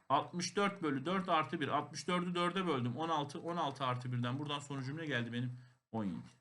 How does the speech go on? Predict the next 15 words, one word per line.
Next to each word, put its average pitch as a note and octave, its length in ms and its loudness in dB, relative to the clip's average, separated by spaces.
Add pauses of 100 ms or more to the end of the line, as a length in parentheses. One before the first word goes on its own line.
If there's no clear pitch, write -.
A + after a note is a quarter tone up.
(120)
C B2+ 180 2
seçeneği. F2 440 -10 (340)
Buldun. A3+ 500 0 (180)
Görünce, G3+ 460 4
yapınca, G3 480 2
tatbik F#3+ 380 0
edince A3+ 340 4
daha F3+ 240 2
kolay. B2 220 0
Son A#3+ 280 4
terim G3+ 280 2
eksi D3+ 220 -2
ilk F3 140 -6
terim D3+ 180 4
artı. B2+ 380 0